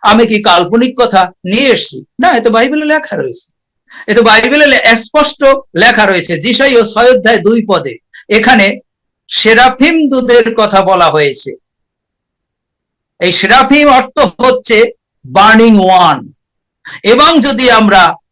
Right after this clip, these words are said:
চলে যাই আদি পুস্তকে, আদি পুস্তকে যখন আদম হবাকে বের করে দেওয়া হয়েছিল, সেখানেও যে স্বর্গদূতকে রাখা হয়েছে,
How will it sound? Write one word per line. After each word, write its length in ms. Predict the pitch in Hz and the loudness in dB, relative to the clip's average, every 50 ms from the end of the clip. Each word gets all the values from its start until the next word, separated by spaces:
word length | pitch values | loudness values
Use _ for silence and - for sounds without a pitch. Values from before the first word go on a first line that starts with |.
| _ _ _ _ | _ _ _ _
চলে 340 | - - 220 226 240 254 233 | -4 0 2 4 4 4 4
যাই 440 | 226 226 208 202 196 185 185 - - _ _ _ _ _ _ _ _ _ _ _ | 4 4 4 2 2 0 -2 -8 -14 _ _ _ _ _ _ _ _ _ _ _
আদি 400 | - 170 196 208 208 320 339 254 | -2 0 0 2 2 0 -2 -4
পুস্তকে, 760 | - _ _ - 330 294 - - - 226 190 - - 147 117 - - _ _ _ _ _ _ _ _ _ _ _ | -6 _ _ -6 -4 -4 -4 -2 -2 -2 -2 -2 -4 -8 -12 -12 -14 _ _ _ _ _ _ _ _ _ _ _
আদি 380 | - 180 214 233 233 226 - 339 | -2 0 0 2 0 0 -2 0
পুস্তকে 500 | 370 349 - - - 311 277 233 240 233 | 0 0 -2 0 0 0 0 2 0 0
যখন 360 | 202 226 220 220 - 214 208 - | 0 0 0 0 0 -2 0 0
আদম 480 | 202 202 220 226 214 269 285 311 294 240 | 0 2 2 2 2 2 2 2 2 0
হবাকে 480 | 180 190 226 220 247 240 - 254 233 | 0 -2 -2 0 -2 -2 0 0 -2
বের 300 | 226 170 196 226 247 240 | 0 2 2 0 0 2
করে 220 | 240 254 254 254 247 | 2 2 2 4 2
দেওয়া 280 | 226 220 220 214 208 | 2 2 0 0 0
হয়েছিল, 580 | - 185 202 220 262 254 - - 302 269 214 156 - - _ _ _ _ _ _ - | 0 0 0 0 0 0 -2 -2 -2 0 -2 -2 -4 -6 _ _ _ _ _ _ -8
সেখানেও 640 | - - 220 226 226 - 285 302 330 330 339 302 | -4 -2 -2 -2 0 0 0 0 0 0 -2 -2
যে 140 | 226 277 240 | -2 -2 -2
স্বর্গদূতকে 840 | - - 247 240 233 226 220 240 247 247 254 285 - - - 269 247 | 0 0 0 0 0 0 -2 -2 -2 -2 -2 -4 -6 -4 -2 0 2
রাখা 280 | 226 214 226 240 - 262 | 2 2 0 0 0 0
হয়েছে, 560 | 285 302 330 349 339 339 - - 226 240 | 2 2 2 0 0 -2 0 0 0 0